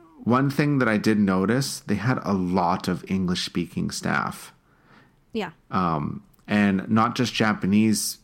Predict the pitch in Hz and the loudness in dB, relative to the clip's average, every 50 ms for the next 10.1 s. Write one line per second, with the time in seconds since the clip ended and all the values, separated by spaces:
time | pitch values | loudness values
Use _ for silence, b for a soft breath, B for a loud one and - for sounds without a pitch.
0 | _ - - 87 82 76 76 - - 107 - - - 98 87 80 76 78 - - | _ -4 -2 -2 0 -2 -2 -6 -8 -8 -8 -4 -2 0 0 0 0 -2 -4 -4
1 | 92 82 78 92 90 90 90 - 90 87 87 87 82 85 92 107 107 117 120 107 | -4 -2 0 0 0 0 0 -2 -4 -2 -2 -2 0 2 2 2 2 2 2 2
2 | 107 98 92 - 90 90 85 - - 95 87 - 90 87 92 90 90 - 90 87 | 2 0 0 0 0 -2 -2 -2 -2 -2 -2 0 0 0 -2 -2 -2 -2 -2 -2
3 | 87 85 82 85 80 85 98 113 107 82 65 71 80 - _ B B B B B | -2 -2 -2 -4 -4 -2 -2 0 0 0 -2 -4 -8 -12 _ B B B B B
4 | B B B B B B B B B B B - 285 254 277 247 277 285 285 - | B B B B B B B B B B B -12 -12 -10 -8 -6 -4 -2 0 0
5 | 98 - - - 71 - - - 240 240 - 233 202 185 202 214 214 220 240 269 | 0 0 0 0 -2 -2 -2 -4 -4 -4 -6 -8 -8 -6 -4 -4 -4 -4 -4 -4
6 | 285 285 - - 190 165 175 214 - - 277 294 311 320 294 - - 190 196 208 | -4 -6 -6 -6 -6 -6 -6 -6 -6 -6 -6 -6 -6 -6 -6 -6 -6 -4 -4 -4
7 | 202 - - 190 175 165 - - - - 196 165 160 160 175 180 - 135 135 - | -6 -8 -8 -8 -6 -8 -10 -12 -12 -12 -10 -8 -8 -8 -8 -8 -8 -8 -8 -8
8 | - - - _ _ _ - 185 180 175 165 175 170 156 151 - - _ _ _ | -10 -14 -20 _ _ _ -10 -8 -8 -8 -8 -8 -8 -8 -8 -10 -12 _ _ _
9 | - 202 190 190 185 170 185 170 170 175 175 185 170 165 - 170 170 - - - | -12 -10 -8 -6 -6 -6 -6 -6 -6 -6 -6 -8 -8 -8 -8 -10 -8 -8 -8 -8
10 | - - | -10 -10